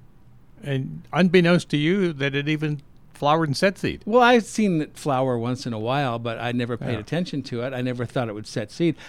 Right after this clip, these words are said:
Speaker 2: And they weren't little tubers 'cause they were hard as a rock.
Speaker 1: Yeah.
Speaker 2: So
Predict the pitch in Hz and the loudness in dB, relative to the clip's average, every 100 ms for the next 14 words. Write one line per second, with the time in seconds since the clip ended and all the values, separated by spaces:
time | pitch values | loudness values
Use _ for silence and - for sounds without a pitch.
0 | - 151 147 143 214 214 160 131 - 185 | 0 4 8 10 10 8 4 2 4 4
1 | 117 104 143 123 180 113 - 170 135 104 | 4 0 0 2 2 0 2 2 2 0
2 | 107 120 123 - - - 107 101 - - | -2 0 0 -4 -18 -8 -6 -6 -8 -18
3 | - - - - - - - - - - | -20 -20 -20 -20 -20 -20 -20 -20 -16 0
4 | 139 127 120 117 | 4 4 2 -2